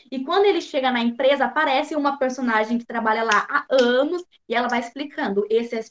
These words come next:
tal pessoa, essa sala é isso, funciona assim, assim, assim."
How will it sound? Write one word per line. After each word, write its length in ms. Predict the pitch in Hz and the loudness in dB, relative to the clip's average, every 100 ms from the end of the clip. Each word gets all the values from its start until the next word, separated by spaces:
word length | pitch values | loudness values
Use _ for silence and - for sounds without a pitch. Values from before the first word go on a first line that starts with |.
| _ | _
tal 160 | 220 214 | -6 -4
pessoa, 560 | 220 - 269 277 294 | -6 -6 -4 -2 -4
essa 220 | 233 240 233 | -4 -8 -6
sala 240 | 214 214 | -4 -2
é 60 | 208 | -2
isso, 320 | 240 262 254 | -4 -8 -6
funciona 380 | 240 - 240 233 | -8 -6 -6 -6
assim, 300 | 226 285 285 | -6 -8 -6
assim, 260 | 277 285 277 | -6 -6 -6
assim." 500 | 285 - 254 208 | -8 -4 -2 -2